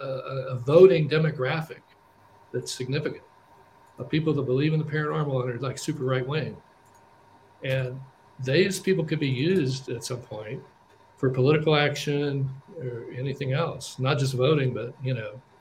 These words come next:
the, the Bigfoot guys are the guys with the guns. And I don't, <laughs> you know what I mean? What, what if there was a Bigfoot arm-, an army of Bigfoot hunters who, you know, the president called up to go on a special mission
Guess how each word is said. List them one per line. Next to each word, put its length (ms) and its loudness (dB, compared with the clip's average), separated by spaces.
the, 180 -2
the 80 -2
Bigfoot 420 2
guys 260 2
are 40 -2
the 100 -2
guys 320 0
with 80 -6
the 80 0
guns. 480 0
And 140 -2
I 100 -2
don't, 260 -4
<laughs> 120 -20
you 240 0
know 160 4
what 120 2
I 100 0
mean? 300 0
What, 180 0
what 160 6
if 100 2
there 80 6
was 140 4
a 60 0
Bigfoot 400 0
arm-, 300 2
an 140 -4
army 260 0
of 80 -2
Bigfoot 440 -4
hunters 580 -6
who, 260 -2
you 100 -6
know, 240 -2
the 100 -4
president 460 2
called 240 0
up 220 -2
to 80 -4
go 160 0
on 100 0
a 60 -2
special 440 2
mission 460 -2